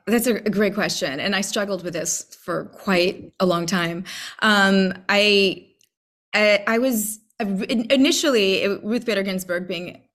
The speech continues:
a, an idol of mine and so many people's, I mean, she's the person that I initially wanted to explore in fiction. Um, and being, being a Jewish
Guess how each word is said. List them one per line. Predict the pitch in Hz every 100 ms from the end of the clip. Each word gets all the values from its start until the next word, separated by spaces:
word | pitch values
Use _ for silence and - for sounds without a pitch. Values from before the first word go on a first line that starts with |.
| -
a, | 156 -
an | 185
idol | 180 196 196 180
of | 175
mine | 170 165 175 196
and | 160 170 -
so | -
many | 185 175 175
people's, | 175 170 165 165 - - - - -
I |
mean, | 208
she's | 208 269 262
the | 262
person | 220 208 202 196
that | 185 170
I |
initially | 180 185 185 - 196
wanted | 175 175 170
to | 185
explore | 165 - - 170 139 -
in | - 185
fiction. | 175 - - - - 226 - - - -
Um, | 208 202 196
and | 208 202 196
being, | 208 208 202 196 196 185 175 - _ _ _ _ 190
being | 202 190
a | 185
Jewish | 165 180 165 165 - -